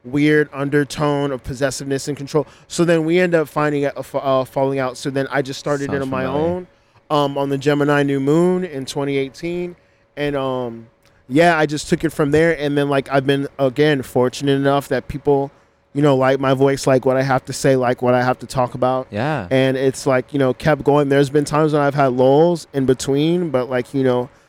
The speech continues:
Speaker 1: lately I've been kind of more on top of it, especially with my co-host, so to, so to speak.
Speaker 2: Yeah, yeah, yeah.
Speaker 1: Yeah. <laughs>
Speaker 2: And you have co-host, correct?
Speaker 1: Yeah,
Speaker 2: Like,
Speaker 1: yeah, yeah.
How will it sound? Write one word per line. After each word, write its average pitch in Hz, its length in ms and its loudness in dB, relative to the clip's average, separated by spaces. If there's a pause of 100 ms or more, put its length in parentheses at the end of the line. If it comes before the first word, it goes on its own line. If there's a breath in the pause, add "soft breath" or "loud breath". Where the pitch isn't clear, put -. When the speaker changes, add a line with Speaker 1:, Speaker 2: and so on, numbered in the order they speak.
(120)
Speaker 1:
lately 143 340 2
I've 139 160 0
been 139 200 0
kind 131 220 -4
of 131 80 -2
more 127 260 0
on 127 180 -4
top 123 220 -4
of 127 120 -10
it, 131 80 0
especially 127 440 -4
with 123 160 -4
my 123 200 -6
co-host, 123 640 -4
so 117 160 -4
to, 113 100 -10
so - 320 -8
to 107 60 -10
speak. 117 280 -12 (100)
Speaker 2:
Yeah, 113 140 -2
yeah, 135 360 -6 (100)
yeah. 120 200 0 (160)
Speaker 1:
Yeah. 151 60 2
<laughs> - 20 -
Speaker 2:
And 131 340 -6
you 135 120 2
have 135 140 0
co-host, 139 380 -2
correct? 113 300 -4
Speaker 1:
Yeah, 139 120 4
Speaker 2:
Like, 127 80 4
Speaker 1:
yeah, 107 260 -4
yeah. 90 140 -12